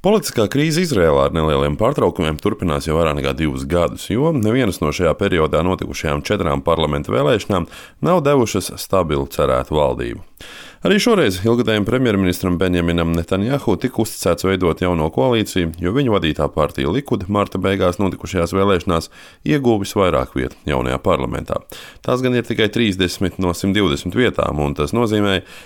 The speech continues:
ka vairākuma nodrošināšanai bija nepieciešams atbalsts no vairākām citām partijām, kurām arī ir tikai daži deputātu krēsli.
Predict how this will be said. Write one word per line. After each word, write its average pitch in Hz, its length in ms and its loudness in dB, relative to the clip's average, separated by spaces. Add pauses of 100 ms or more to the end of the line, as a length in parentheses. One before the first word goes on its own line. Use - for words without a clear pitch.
(160)
ka 117 100 0
vairākuma 123 460 2
nodrošināšanai 92 720 0
bija 92 240 0
nepieciešams 82 640 -2
atbalsts 80 400 0
no 80 80 2
vairākām 82 560 0
citām 64 400 -2
partijām, 90 640 0
kurām 104 400 0
arī 98 220 0
ir 67 100 -10
tikai 71 320 -2
daži 71 400 0
deputātu - 400 -6
krēsli. - 480 -4